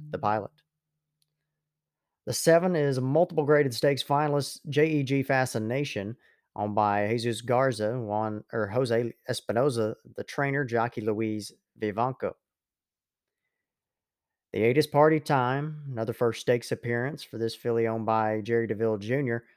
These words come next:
Jose Espinoza trains, Everardo Rodriguez with the call. Nine is Wild Train Fortune,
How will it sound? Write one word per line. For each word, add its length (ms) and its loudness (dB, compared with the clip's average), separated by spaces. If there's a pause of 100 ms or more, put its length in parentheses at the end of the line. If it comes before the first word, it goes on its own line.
(320)
Jose 240 -4
Espinoza 560 -2
trains, 380 -4
Everardo 420 0
Rodriguez 600 0
with 100 -16
the 80 -20
call. 300 -8 (1900)
Nine 260 2
is 140 0
Wild 320 4
Train 340 -2 (220)
Fortune, 640 -2